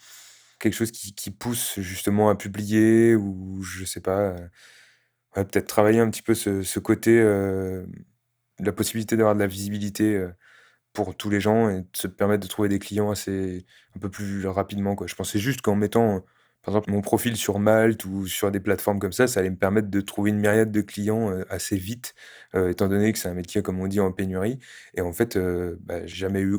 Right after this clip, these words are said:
aucun contact de Malte, mais parce que, bah, l'algorithme, il, il va préférer les gens qui sont, euh, enfin, qu'on fait plus de projets, qu'on ont plus de retours, qu'on,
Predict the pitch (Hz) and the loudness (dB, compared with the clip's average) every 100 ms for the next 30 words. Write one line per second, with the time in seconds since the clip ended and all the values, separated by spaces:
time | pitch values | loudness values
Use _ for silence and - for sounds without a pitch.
0 | 101 104 110 110 104 95 104 95 101 110 | 0 0 0 -2 -4 -4 -4 -4 -4 -4
1 | 101 - - 90 85 82 - 95 90 90 | -6 -12 -12 -10 -10 -10 -8 -6 -4 -4
2 | 90 95 107 110 95 92 90 - 92 92 | -4 0 0 0 -4 -4 -6 -8 -8 -6
3 | - 92 101 104 104 92 101 107 - - | -8 -2 0 2 0 -2 -2 -2 -6 -6
4 | 98 95 87 - - - - - _ - | -4 -4 -8 -14 -20 -20 -20 -20 _ -10
5 | 92 - 92 92 - 92 95 - 92 98 | -8 -8 -6 -8 -8 -8 -8 -6 0 4
6 | 101 104 104 92 87 95 92 90 95 - | 6 4 2 -4 -8 -8 -4 -4 -4 -4
7 | 104 107 107 104 95 90 90 90 | 0 2 2 -2 -8 -8 -10 -12